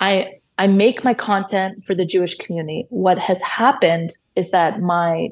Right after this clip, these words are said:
platform has expanded beyond the Jewish community. I have many followers in places that you would least expect, including Lebanon, Iraq. Um, I have people in Turkey.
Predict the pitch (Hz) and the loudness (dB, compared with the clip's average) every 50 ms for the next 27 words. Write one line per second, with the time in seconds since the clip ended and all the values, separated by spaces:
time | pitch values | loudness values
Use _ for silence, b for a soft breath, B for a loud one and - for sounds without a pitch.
0 | - - - - 180 160 - - - - 190 175 160 160 156 - 180 - - - | -10 -10 -4 -2 0 0 -2 -4 -4 0 0 2 2 2 -2 -4 -6 -6 -2 -2
1 | 175 170 - 165 - - - 175 170 175 170 170 180 180 175 170 180 202 214 233 | -2 0 -2 -8 -6 -2 0 0 0 0 -2 0 0 2 2 2 2 2 2 0
2 | 196 226 220 208 202 - - 190 175 170 165 160 156 - - 156 170 170 165 165 | 0 0 -2 -2 -2 -6 -6 -6 -4 -4 -2 -4 -4 -4 -4 -6 -4 -4 -4 -4
3 | 175 180 185 190 202 208 196 - 196 175 170 175 170 170 170 170 170 170 - _ | -2 0 0 2 2 0 2 2 2 4 4 4 4 4 4 2 0 -2 -8 _
4 | B B B B B B - 175 - - 185 180 175 - 180 170 170 175 165 156 | B B B B B B -8 -6 -2 -2 -2 -2 0 -2 -4 -4 0 0 -2 0
5 | 165 156 156 160 175 202 220 214 - 202 - - - - 156 139 147 - - _ | 0 -4 -4 -2 0 -2 -2 -2 -4 -6 -6 -6 -6 -4 -4 -4 -4 -6 -12 _
6 | - _ - 185 190 - - - 202 196 175 175 170 170 - 175 170 165 175 170 | -18 _ -6 -6 -6 -4 0 2 4 4 4 2 -4 -2 0 0 0 2 2 0
7 | 170 165 156 156 165 165 - _ _ _ _ _ _ _ _ - 190 185 175 170 | 0 -2 -2 -4 -6 -8 -12 _ _ _ _ _ _ _ _ 2 2 4 4 4
8 | 160 156 151 165 - - - - _ _ _ _ _ _ _ _ _ _ - - | 4 4 2 -2 -4 -10 -16 -18 _ _ _ _ _ _ _ _ _ _ -6 -4
9 | 175 170 165 160 156 165 156 - - 170 170 165 165 160 160 - - _ - - | -2 -2 -2 -2 -2 -4 -4 -6 -4 -2 0 0 0 0 -4 -8 -18 _ -12 -6
10 | - 190 180 - 180 175 165 - 175 175 160 - - 175 170 165 - 165 160 160 | -6 -4 0 2 2 2 2 2 0 -4 -6 -4 -4 -4 -4 -2 0 0 0 0
11 | 160 - | -2 -4